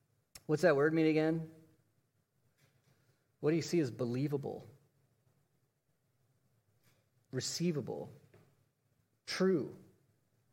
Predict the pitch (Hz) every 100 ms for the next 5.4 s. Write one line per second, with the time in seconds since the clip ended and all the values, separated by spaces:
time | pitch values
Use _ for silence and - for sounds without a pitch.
0 | _ _ _ _ - 214 202 247 302 -
1 | - 147 185 - - 208 202 135 170 202
2 | 202 - - - 127 175 - 196 190 190
3 | 196 196 190 - _ _ _ _ _ _
4 | _ _ _ _ _ 143 - 170 - 151
5 | 156 175 180 180